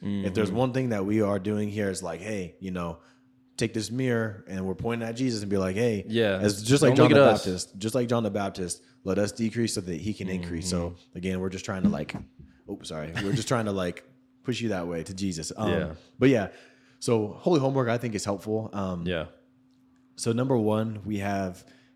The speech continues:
Speaker 1: is to read John chapter three, the whole thing, not just John three sixteen. So that's not the whole gospel. There's more to it. The whole gospel is the gospel of
Speaker 2: Yeah.
Speaker 1: Mark, Matthew, Mark, Luke, John.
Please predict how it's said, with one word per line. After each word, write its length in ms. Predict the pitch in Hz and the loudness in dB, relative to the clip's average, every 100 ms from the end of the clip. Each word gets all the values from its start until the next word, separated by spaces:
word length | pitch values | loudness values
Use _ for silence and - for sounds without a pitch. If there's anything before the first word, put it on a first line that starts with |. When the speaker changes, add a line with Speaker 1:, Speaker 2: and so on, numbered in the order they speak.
| - | -6
Speaker 1:
is 360 | 95 92 87 | -2 -2 -2
to 100 | - | -4
read 400 | 95 92 110 120 | -6 -4 -4 -4
John 320 | 101 101 104 101 | -2 -2 -2 -4
chapter 320 | 104 98 95 | -4 -4 -8
three, 420 | - 98 107 110 - | -6 -6 -4 -6 -8
the 80 | |
whole 180 | 80 101 | -6 -4
thing, 380 | 101 98 98 95 | -4 -4 -4 -4
not 180 | 87 90 | -6 -4
just 260 | 101 92 - _ | -4 -6 -10 _
John 220 | - 92 87 | -8 -8 -6
three 140 | 95 | -8
sixteen. 540 | 92 98 - 82 82 82 _ | -8 -8 -8 -10 -10 -12 _
So 120 | - 87 | -10 -8
that's 100 | 90 | -6
not 140 | 92 | -8
the 120 | 90 | -8
whole 200 | 82 98 | -8 -8
gospel. 380 | 85 73 - 82 | -6 -8 -10 -10
There's 160 | 85 82 | -10 -10
more 180 | 90 | -12
to 140 | 87 82 | -12 -10
it. 60 | |
The 60 | 85 | 0
whole 100 | 143 | 2
gospel 440 | 143 120 - 95 85 | 2 -2 -4 -8 -6
is 200 | 82 - _ _ - | -8 -14 _ _ -14
the 80 | 90 | -6
gospel 560 | 92 - 90 90 90 | -6 -6 -6 -4 -4
of 100 | 82 | -2
Speaker 2:
Yeah. 60 | 85 | -2
Speaker 1:
Mark, 140 | 104 - - - | -2 -6 -18 -8
Matthew, 240 | 104 107 | -6 -6
Mark, 160 | 98 87 | -8 -8
Luke, 100 | 85 | -10
John. 160 | - | -14